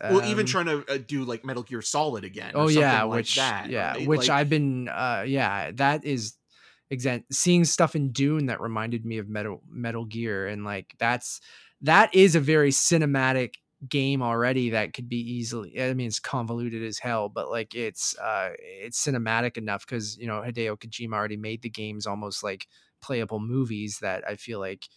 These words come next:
Speaker 2: I know Jordan Vogt Roberts has been trying to make that for a while, but, um, being a huge fan of the game, and I know that they cast Oscar Isaac, right?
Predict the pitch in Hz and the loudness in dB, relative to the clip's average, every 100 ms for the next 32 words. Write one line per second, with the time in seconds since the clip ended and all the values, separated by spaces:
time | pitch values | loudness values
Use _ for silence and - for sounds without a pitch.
0 | _ _ _ _ 123 123 123 120 117 107 | _ _ _ _ -4 -2 -2 -2 -2 -2
1 | 107 104 76 107 104 107 - 107 110 104 | -4 -2 2 2 2 -2 -4 -8 -8 -4
2 | 113 104 104 101 - 90 65 104 95 104 | -4 -4 -6 -8 -4 -4 -4 -4 -4 -2
3 | 110 95 92 101 117 98 92 - 87 95 | 0 0 -2 -4 -4 -4 -4 -4 -4 -2
4 | 92 76 78 76 87 120 123 107 101 120 | -4 -8 -14 -20 -20 -16 -12 -10 -8 -8
5 | 107 - 104 95 98 95 107 101 101 95 | -8 -6 -8 -8 -10 -8 -8 -6 -10 -12
6 | 98 101 98 90 87 101 - 98 95 - | -10 -8 -6 -8 -10 -12 -4 -4 -4 -6
7 | - - 101 92 - 92 92 98 92 90 | -10 -6 -6 -6 -6 -4 -4 -6 -8 -8
8 | 98 - 95 101 | -10 -8 -8 -8